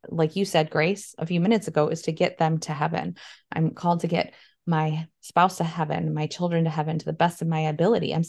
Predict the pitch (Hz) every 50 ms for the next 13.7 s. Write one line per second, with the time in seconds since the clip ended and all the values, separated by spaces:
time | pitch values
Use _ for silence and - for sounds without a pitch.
0 | - - 165 160 - 170 165 165 160 160 160 156 156 156 - - - 151 190 180
1 | - - - - - - - - - _ _ _ - 160 165 - 185 170 160 156
2 | 156 156 156 160 170 165 165 147 147 143 170 175 175 175 - - - 151 160 165
3 | 160 - 160 160 180 196 196 175 151 156 - 76 - 156 165 - _ _ _ _
4 | _ _ _ _ - 160 160 165 170 165 160 160 165 175 196 180 165 165 165 160
5 | 156 160 165 160 156 156 165 160 - - - 170 180 - - 151 170 160 156 -
6 | - - - - 165 147 151 156 156 165 165 - - - - - - _ - 170
7 | 180 175 - 196 180 160 160 156 165 - - _ _ _ _ _ _ _ _ _
8 | _ _ 175 196 190 190 196 185 190 214 196 185 175 - 175 160 - - - -
9 | 233 285 - - - - - - - - - 170 160 156 156 147 143 - 165 170
10 | - - 185 175 - - 165 165 - - - 180 - - - 165 170 165 160 160
11 | 156 156 156 165 196 240 247 - - 226 254 - - - 180 - - 175 175 180
12 | 196 220 233 247 240 214 190 185 190 196 - - - _ _ _ - 247 330 403
13 | 320 180 156 160 170 - - - _ _ - 190 180 -